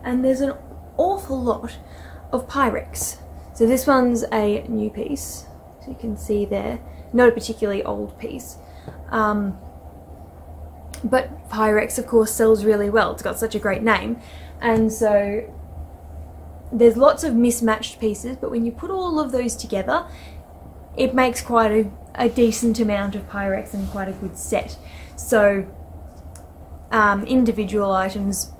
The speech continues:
may only sell for two or three dollars, but when you add all of that up, you've got quite a bit, which is something that I'm,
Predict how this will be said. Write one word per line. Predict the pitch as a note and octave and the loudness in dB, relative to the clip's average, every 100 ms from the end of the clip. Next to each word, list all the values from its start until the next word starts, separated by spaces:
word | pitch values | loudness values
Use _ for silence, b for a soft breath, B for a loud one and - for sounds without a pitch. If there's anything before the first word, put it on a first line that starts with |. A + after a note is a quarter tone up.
| - - - - | -20 -20 -20 -12
may | A3+ G3+ G3 | -6 -4 -4
only | G3+ G3 | -4 -4
sell | F#3+ G3 F#3+ | -2 0 -2
for | F#3 G3 F#3 F3+ F3+ F3 - - - - | -4 -6 -4 -2 -4 -6 -16 -18 -18 -6
two | A3 | -6
or | |
three | F#3+ F#3+ | -6 -6
dollars, | F#3+ G#3 - B3 - B B B - - | -2 -2 -2 -10 -12 B B B -14 -2
but | - - | -2 0
when | G4+ | -2
you | F#4+ | 4
add | D#4+ | 6
all | C4+ A#3+ | 8 6
of | A3 | 4
that | G#3 | 4
up, | G3 F3+ - - - - - D4+ - - | 4 2 -4 -20 -20 -20 -12 -8 -8 -4
you've | D#4 B3+ | -6 -2
got | - D4 | 0 0
quite | - B3 A3 | 0 -2 -2
a | |
bit, | G3+ A3+ A3 B B B | 2 2 2 B B B
which | C4 - | -2 0
is | B3+ | 0
something | D#4+ D#4+ E4+ E4+ | 2 2 0 2
that | C#4 A3+ | 4 6
I'm, | A3 G#3+ G#3+ A3 | 6 4 2 -2